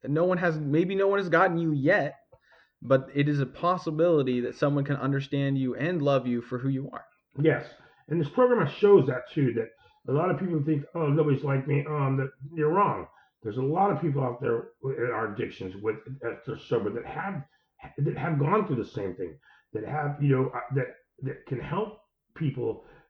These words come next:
Speaker 2: let them know that they can love themselves. And there's a lot of people out there that will love you,
Speaker 1: Mm.
Speaker 2: you know? So, you know, I, I suggest you reach out to any, any, anybody you can,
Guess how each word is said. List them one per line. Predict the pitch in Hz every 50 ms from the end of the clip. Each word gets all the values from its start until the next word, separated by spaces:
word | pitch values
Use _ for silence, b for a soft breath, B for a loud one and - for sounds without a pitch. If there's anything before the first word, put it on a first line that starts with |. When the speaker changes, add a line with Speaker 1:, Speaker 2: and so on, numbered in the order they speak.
| B _
Speaker 2:
let | 127 127 135 135 135
them | 151 135 127
know | 123 120 113 101
that | 98
they | - 139 143
can | 170 196 180
love | 185 202 202
themselves. | 214 220 156 139 - 113 104 95 90 - _
And | 123 131
there's | 135 123 139
a |
lot | 185 202 202
of | 170 147
people | 196 196 185
out | 175 175
there | 180
that | 165 160 180 180
will | 185 190 185 180 180
love | 175 208 233 226 151 -
you, | - - - _ _ - 139
Speaker 1:
Mm. | 147 143 131 117 107 107
Speaker 2:
you | 110 107
know? | 110 117 123 139 143 139 - _ _ _ _ _ _ _ - -
So, | - 117 117 117 120 - -
you | 151 151
know, | 139 120 113 - -
I, | - - - - - 156 170 175
I |
suggest | 147 - - 165 156 170 165 139 - - -
you | 131
reach | 123 131 165 185 185 - - - _ -
out | 139 147 156 143 143 - - -
to | - - -
any, | 143 165 185 180 175 - 143
any, | 160 180 196 196 180 151 - -
anybody | 151 185 196 185 185 165 151
you | 139 131 120 - -
can, | 139 165 175 147 110 98 98 98